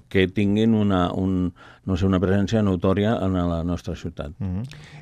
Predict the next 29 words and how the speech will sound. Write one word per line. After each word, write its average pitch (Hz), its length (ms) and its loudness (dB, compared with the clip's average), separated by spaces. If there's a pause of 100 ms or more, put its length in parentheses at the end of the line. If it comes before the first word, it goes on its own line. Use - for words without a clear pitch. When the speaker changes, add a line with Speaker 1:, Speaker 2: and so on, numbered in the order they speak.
Speaker 2:
I 127 120 2
el 127 200 4
Premi 160 320 4
Venus 190 600 2
recau 151 600 4
en 127 420 0
la 120 120 2
Fundació 120 680 2
Iván 117 340 2
Ma-, 107 200 0
Iván 117 280 2
Mañero. 117 460 8
Speaker 1:
Iván 165 160 8
Mañero, 82 180 0
Speaker 2:
Ara 107 140 2 (100)
Speaker 1:
sí. 85 120 -6
Speaker 2:
se 95 40 -8
m'ha, 110 160 2
se - 160 2
m'ha 120 120 4
enganxat 123 440 6
aquí 135 140 6
Speaker 1:
<laughs> - 20 8
Sí. 139 60 8
Speaker 2:
les 123 80 6
dues 135 240 8
paraules. 143 540 8
Speaker 1:
Fundació 90 420 2
Iván 110 100 4